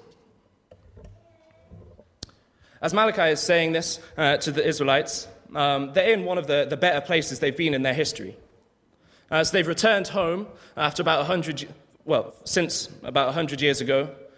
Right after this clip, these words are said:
Previously, they'd been in exile, uh, in Babylon for about seventy years. Uh, it was a, uh, a really tough time. And for them, it was more than just being away from home.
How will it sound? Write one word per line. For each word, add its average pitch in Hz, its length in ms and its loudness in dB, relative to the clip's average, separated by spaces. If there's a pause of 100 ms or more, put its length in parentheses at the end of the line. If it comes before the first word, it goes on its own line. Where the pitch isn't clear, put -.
(160)
Previously, 185 440 0
they'd 160 160 2
been 156 180 2
in 143 140 2
exile, 156 600 2 (200)
uh, 143 80 0
in 139 180 0
Babylon 143 420 2
for 139 140 -6
about 127 240 0
seventy 135 400 0
years. 123 440 -4 (1500)
Uh, 156 80 0
it 160 60 6
was 156 120 4
a, 156 280 -4
uh, 147 200 4
a 156 40 2
really 170 200 2
tough 151 260 0
time. 147 340 0 (440)
And 160 100 0
for 185 80 -2
them, 208 140 4
it 185 60 -4
was 185 120 -6
more 220 160 2
than 185 140 -2
just 170 200 -2
being 165 240 2
away 160 280 4
from 147 180 -8
home. 165 480 -2